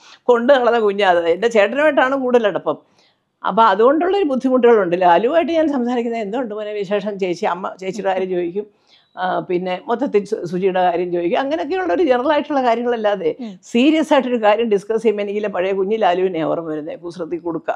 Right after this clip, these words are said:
Speaker 1: അപ്പൊ അത് കാരണം ഈ പറഞ്ഞ പോലെ ലാലു വിളിച്ചു കഴിഞ്ഞപ്പോ ആന്റണി വിളിക്കുന്നത്. അപ്പൊ
Speaker 2: ആ.
Speaker 1: ആന്റണി അതെ വളരെ ചെറുപ്പം മുതലേ ആ വീട്ടുമായിട്ട്
Speaker 2: അറിയാം.
Speaker 1: സഹകരിക്കുന്ന ഒരു വ്യക്തിയാ. "ചേച്ചിയെ,
Speaker 2: ഉം.
Speaker 1: ഞങ്ങളുടെ പടം," ഞാൻ പറഞ്ഞു, "എന്റെ മോന് ഇവിടെ നിന്ന് ഒരു സർപ്രൈസ് ഉണ്ട്,
Speaker 2: ആ.
Speaker 1: ഒരു നല്ല വേഷം കിട്ടിയാൽ അഭിനയിക്കുമെന്ന്" ചോദിച്ചു. ഇവൻ ആരിത് ചോദിക്കാൻ?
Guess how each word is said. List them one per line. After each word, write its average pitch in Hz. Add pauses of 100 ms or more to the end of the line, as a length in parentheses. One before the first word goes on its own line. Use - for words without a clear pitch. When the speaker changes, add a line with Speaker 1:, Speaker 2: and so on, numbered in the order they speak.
(500)
Speaker 1:
അപ്പൊ 170
അത് 208
കാരണം 302 (480)
ഈ 247
പറഞ്ഞ 247
പോലെ 247
ലാലു 190
വിളിച്ചു 202
കഴിഞ്ഞപ്പോ 190
ആന്റണി 165
വിളിക്കുന്നത്. 135
അപ്പൊ 196
Speaker 2:
ആ. 180
Speaker 1:
ആന്റണി 240
അതെ 262
വളരെ 208
ചെറുപ്പം 208
മുതലേ 208
ആ 208
വീട്ടുമായിട്ട് 185
Speaker 2:
അറിയാം. -
Speaker 1:
സഹകരിക്കുന്ന 165
ഒരു 151
വ്യക്തിയാ. - (500)
"ചേച്ചിയെ, 208 (260)
Speaker 2:
ഉം. 220
Speaker 1:
ഞങ്ങളുടെ 226
പടം," 233
ഞാൻ 196
പറഞ്ഞു, 233 (320)
"എന്റെ 190
മോന് 196
ഇവിടെ 196
നിന്ന് 202
ഒരു 190
സർപ്രൈസ് 196
ഉണ്ട്, 156
Speaker 2:
ആ. -
Speaker 1:
ഒരു 160
നല്ല 175
വേഷം 175
കിട്ടിയാൽ 170
അഭിനയിക്കുമെന്ന്" 175
ചോദിച്ചു. 151
ഇവൻ 180
ആരിത് 247
ചോദിക്കാൻ? 220